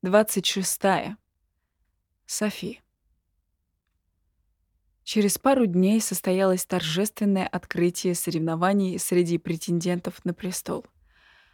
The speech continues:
Мне, наконец, предоставилась возможность посмотреть, как именно проходят данные выборы и насколько все серьезно. Нет, я предполагала, что аурам придется сражаться между собой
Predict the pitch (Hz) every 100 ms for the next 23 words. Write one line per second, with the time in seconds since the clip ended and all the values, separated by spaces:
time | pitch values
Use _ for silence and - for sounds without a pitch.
0 | _ 185 185 185 214 262 240 240 220 220
1 | 220 - - _ _ _ 185 165 165 -
2 | 226 202 180 165 170 185 185 196 190 -
3 | - 180 202 196 175 165 - - _ _
4 | _ _ 220 214 - 185 202 208 170 165
5 | - 180 - 185 185 - 190 180 180 175
6 | 170 165 196 202 185 185 - - _ 196
7 | 175 170 - - 190 - - - 160 -
8 | 175 165 160 - 202 - _ _ _ _
9 | _ _ _ _ _ 240 233 190 185 196
10 | 190 180 185 180 - 190 190 233 254 202
11 | - - 180 180 180 180 175 185 180 175
12 | - - 175 190 190 214 208 - 180 180
13 | 175 180 175 175 175